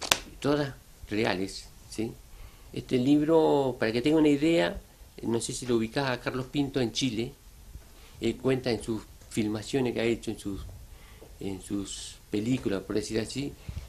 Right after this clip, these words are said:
que se llama El día menos pensado, ¿viste? Esa serie que fue bastante vista por mucha gente.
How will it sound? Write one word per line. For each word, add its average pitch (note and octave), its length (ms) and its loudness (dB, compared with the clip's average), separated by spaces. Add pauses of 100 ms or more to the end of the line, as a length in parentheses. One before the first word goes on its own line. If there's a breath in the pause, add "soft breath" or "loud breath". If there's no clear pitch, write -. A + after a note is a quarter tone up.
que - 80 -10
se - 100 -8
llama A2 240 2
El F#2+ 180 0
día A2+ 200 2
menos G#2 200 0
pensado, B2+ 580 2 (160)
¿viste? - 240 -6
Esa G2+ 180 -6
serie A2+ 500 2
que F2+ 120 -6
fue - 200 -4
bastante F#2 680 -4 (280 loud breath)
vista - 240 0
por G2 140 0
mucha A#2+ 240 0
gente. B2+ 400 0